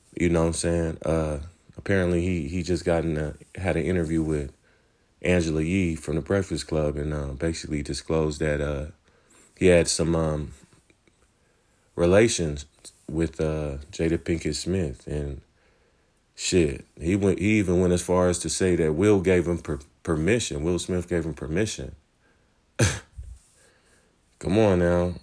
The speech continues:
That shit, you know, those some heavy accusations, man. <laughs> You know what I'm saying? And, and so far, both of them, you know, they,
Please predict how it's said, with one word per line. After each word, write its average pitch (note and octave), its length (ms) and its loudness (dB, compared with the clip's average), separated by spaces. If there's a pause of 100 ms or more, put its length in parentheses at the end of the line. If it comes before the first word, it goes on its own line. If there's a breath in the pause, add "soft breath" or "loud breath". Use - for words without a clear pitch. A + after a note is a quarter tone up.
(200)
That G2+ 220 0
shit, F2 420 0 (1800 soft breath)
you F2 120 0
know, F2+ 180 4
those F#2+ 220 4
some F2+ 140 0
heavy F2 300 2
accusations, E2 800 0
man. D2+ 480 -4 (520)
<laughs> - 880 -4 (640 loud breath)
You G2 140 4
know G2 120 6
what F#2 80 4
I'm F2+ 100 2
saying? F#2+ 360 2
And, E2+ 160 0
and E2+ 160 2
so G2 240 4
far, A2+ 360 2
both A2+ 320 0
of C3+ 60 2
them, C#3 340 -2 (120)
you C3 100 0
know, B2 180 0
they, A2 300 0